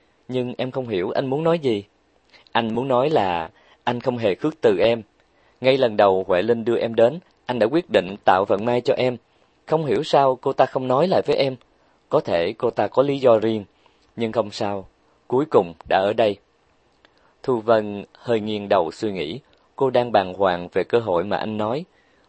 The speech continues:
mừng đến rơi nước mắt, và vốn kín đáo, cô chỉ biểu hiện bằng một nụ cười. "Em không tin anh chỉ nói suông, hoặc làm điều đó vì tội nghiệp em." "Nếu em không có khả năng,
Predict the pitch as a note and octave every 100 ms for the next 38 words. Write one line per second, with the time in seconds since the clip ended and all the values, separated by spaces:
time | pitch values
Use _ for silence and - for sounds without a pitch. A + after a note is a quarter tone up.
0 | - A#2 G2 F2+ A2+ B2 A#2+ A2 B2+ B2+
1 | D#3 _ _ _ _ - G2+ F2+ F2 F2
2 | A#2+ C3+ C3+ C#3 A2+ B2+ F3+ _ _ _
3 | - A#2 G#2 G2 F#2+ G2+ G2 B2 F#2 E2
4 | G2 F2+ D#2+ F#2+ F#2 F2+ G#2 F#2 E2 -
5 | _ _ _ _ _ _ _ _ _ _
6 | A#2+ A2+ G#2+ G#2 A#2 G#2+ G2+ - A#2 G2+
7 | G2+ B2+ C3 C3 A#2+ G#2+ _ _ _ _
8 | _ - A2 G2+ A2+ G#2 F#2 F2+ F#2+ F#2+
9 | G#2+ D#3+ - A#2+ G#2 G2 G#2+ G2 - A#2+
10 | B2+ - _ _ _ _ _ _ _ _
11 | _ A#2+ C#3 C3+ A#2 - A2+ A2+ - G2
12 | B2 A2